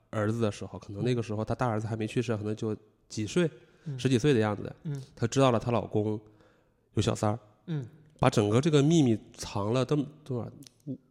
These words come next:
Speaker 1: 把这个事，事情藏了几十年。我觉得就跟之前那个叫那个被救小孩儿一样，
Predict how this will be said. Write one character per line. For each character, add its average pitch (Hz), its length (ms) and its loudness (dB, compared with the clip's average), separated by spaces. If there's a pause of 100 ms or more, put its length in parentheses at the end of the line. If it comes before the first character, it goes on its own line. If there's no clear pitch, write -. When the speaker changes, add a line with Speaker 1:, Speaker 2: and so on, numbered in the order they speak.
(220)
Speaker 1:
把 110 100 4
这 170 100 4
个 190 80 8
事， - 360 -2
事 - 160 -2
情 131 160 2
藏 107 240 -4
了 143 100 2 (180)
几 107 140 -2
十 123 140 -2
年。 143 200 0 (840)
我 113 120 2
觉 113 80 2
得 143 60 6
就 190 120 2
跟 196 380 2
之 - 140 2
前 147 200 4
那 170 120 2
个 117 300 2
叫 135 320 0
那 123 180 0
个 101 460 -2
被 143 80 -2
救 151 100 0
小 113 120 0
孩 104 120 -8
儿 110 80 -2
一 110 100 -6
样， 151 200 2